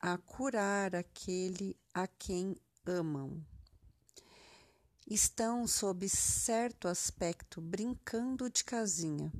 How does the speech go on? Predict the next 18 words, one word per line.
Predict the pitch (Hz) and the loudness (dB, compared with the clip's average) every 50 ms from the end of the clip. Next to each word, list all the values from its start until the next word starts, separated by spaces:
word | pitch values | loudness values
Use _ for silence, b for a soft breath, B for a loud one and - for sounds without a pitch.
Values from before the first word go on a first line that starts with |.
| - - - - - B B B B B B B B _ | -10 -10 -14 -16 -18 B B B B B B B B _
Poderíamos | - 190 185 185 185 180 190 202 208 208 208 196 | -6 -2 0 0 0 0 2 0 0 0 0 0
dizer | - 180 175 175 175 180 185 196 196 185 180 180 - | 0 0 0 2 2 2 2 2 2 2 0 -2 -6
que | - - - 190 185 | -10 -6 -2 0 2
elas | 175 175 175 190 185 - | 2 2 2 2 2 0
passaram | - - 185 180 185 - - 190 180 180 180 175 175 | 0 0 0 2 2 2 2 2 2 2 2 2 0
muito | 175 180 196 214 226 233 - 240 | 0 0 0 -2 -2 -2 -4 -6
tempo | - - _ - 180 196 202 208 - - - 180 | -6 -4 _ -2 0 0 0 -2 -4 -4 -4 -4
dizendo | 175 175 180 175 170 190 185 185 185 - | -2 0 4 4 4 4 4 2 0 -2
que | - - - - | -6 -8 -6 -4
o | 185 | -4
barba, | 170 170 175 175 180 202 214 208 196 - 180 190 - B B B B B B B | -2 0 2 2 4 2 0 0 0 0 -2 -2 -4 B B B B B B B
que | - - 214 | -4 -2 0
a | 214 | 2
barba | 202 202 214 214 196 190 | 4 4 4 4 4 2
dele, | 185 175 165 175 185 190 196 202 185 185 180 151 b b b b b b b b b - | 2 2 2 2 4 4 2 2 0 -2 -2 -4 b b b b b b b b b -2
afinal, | 196 208 - - - 202 190 190 185 185 190 190 185 185 226 - _ _ | 0 0 0 0 0 0 0 2 2 2 2 2 2 0 -4 -8 _ _
não | 196 214 233 254 269 262 220 | -2 0 0 0 0 0 2
era | 185 190 190 196 196 202 208 | 2 2 2 2 2 0 -2